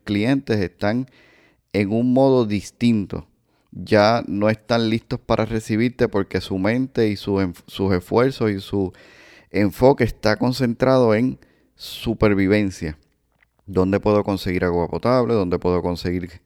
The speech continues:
gasolina para mantener el generador funcionando? ¿Dónde puedo conseguir... Eh, cualquier otra necesidad que tenga? Entonces, en este momento es un momento para tú poder definir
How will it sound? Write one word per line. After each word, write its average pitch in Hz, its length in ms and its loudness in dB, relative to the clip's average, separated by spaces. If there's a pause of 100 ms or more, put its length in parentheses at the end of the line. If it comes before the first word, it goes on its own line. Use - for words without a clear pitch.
gasolina 90 560 -2
para 85 180 -2
mantener 85 420 -6
el 90 40 -6
generador 87 460 -2
funcionando? 110 800 -4 (420)
¿Dónde 101 480 2
puedo 101 380 0
conseguir... 95 600 -4 (380)
Eh, 90 480 -6 (960)
cualquier 101 460 0
otra 107 240 0
necesidad 101 560 -2
que - 180 -8
tenga? 87 360 -6
Entonces, 107 440 -2 (840)
en 113 200 2
este 135 300 2
momento 139 580 2
es 104 60 0
un 120 160 -2
momento 123 400 -2
para 92 200 -2
tú 90 140 -6
poder 113 300 0
definir 113 540 -4